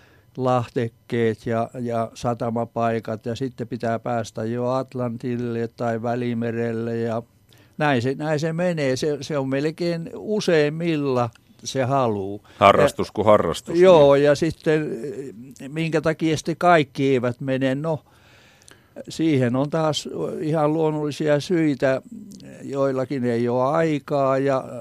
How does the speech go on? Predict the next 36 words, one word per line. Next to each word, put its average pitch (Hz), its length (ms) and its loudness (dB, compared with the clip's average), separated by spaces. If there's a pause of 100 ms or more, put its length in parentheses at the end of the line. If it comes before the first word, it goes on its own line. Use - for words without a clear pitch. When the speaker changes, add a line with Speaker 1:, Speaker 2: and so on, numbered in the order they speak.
(100)
Speaker 1:
toisilla 139 500 -2
ei 127 140 0
ole 120 120 -2
rahaa, 143 720 2
ja 127 260 -2
ra-, 151 380 -10
se 139 160 -6
nimittäin 127 480 -4
maksaa 147 500 -6
jonkun 113 400 -4
verran, 101 400 -4 (200)
toi 113 200 -6
purjehtiminen. 120 800 -6
Mä 160 160 -6
oon 160 100 0
sanonut, 160 480 -2 (760)
kun 139 180 -6 (320)
multa 143 340 0
on 139 140 0
kysytty, 135 500 -4
että 131 240 -6
mi-, 160 280 -8
kuinka 160 320 -6
sä 156 140 -4
oot 147 180 -6
niinku 147 260 -8
rahoittanut 139 760 -2
sen, 127 280 -6
että 120 280 -8
miten 180 320 0
siellä 165 360 -4
voisi 160 340 -6
liikkua 151 480 -2
niinku 135 220 -6
mahdollisimman 131 720 -2
edullisesti. 120 1080 -4